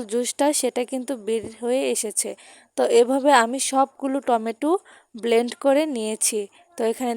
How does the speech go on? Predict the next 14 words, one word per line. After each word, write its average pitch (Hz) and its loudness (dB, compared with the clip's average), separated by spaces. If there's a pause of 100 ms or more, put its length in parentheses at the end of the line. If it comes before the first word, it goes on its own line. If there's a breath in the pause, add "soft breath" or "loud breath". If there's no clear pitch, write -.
দেখতেই 269 -4
পাচ্ছেন 262 2
আমার 220 -2 (180)
এক 254 -4 (180)
বোল 285 2 (120)
টমেটো 226 -2
থেকে 269 -4 (100)
এক 214 2 (120)
বোল 269 -2
টমেটো 214 -4
পিউরি 254 -6 (120)
বের 220 -2
হয়ে 247 0 (100)
এসেছে। - -6